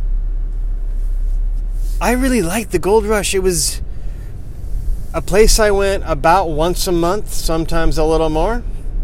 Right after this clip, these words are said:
My dear friend David and I would meet there very, um,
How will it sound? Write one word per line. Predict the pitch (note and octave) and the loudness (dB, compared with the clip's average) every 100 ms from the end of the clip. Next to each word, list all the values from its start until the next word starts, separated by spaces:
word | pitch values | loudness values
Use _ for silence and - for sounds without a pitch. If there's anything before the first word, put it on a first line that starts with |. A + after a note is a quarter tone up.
| - - - - - - - - - - - - - - - - - - - | 0 0 0 -2 -2 -2 2 2 0 -2 -4 -4 -4 -2 -2 0 2 2 2
My | D3 D3+ | 0 2
dear | C#3 D#3 D#3+ | 2 2 4
friend | - E3 D#3 D3 C#3+ C3 | 4 4 4 0 -2 -2
David | D3 D3 E3 C#3+ C#3 D3+ D3 - - - - - - - C#3 | 0 2 2 2 2 2 0 2 2 4 4 4 6 8 10
and | C3+ A#2 - | 10 10 10
I | C3+ C3+ C3 C3 B2+ - - - - - - - - | 10 8 4 0 -2 0 2 2 2 0 0 0 -2
would | C#3 C#3+ | 2 2
meet | C3 D3 D3+ | 4 0 0
there | C3+ C#3 C3+ B2+ A#2+ - - - - - - - - - - - - - - - - - - | 2 2 2 2 0 0 -2 -2 -4 -4 -4 -2 0 0 0 2 0 0 0 6 6 6 2
very, | B2+ C#3+ C#3+ C#3+ C#3 F3 D#3+ - - - - | 0 2 2 2 2 2 2 2 2 0 0
um, | C3 B2 G#2+ - - | 2 2 2 2 4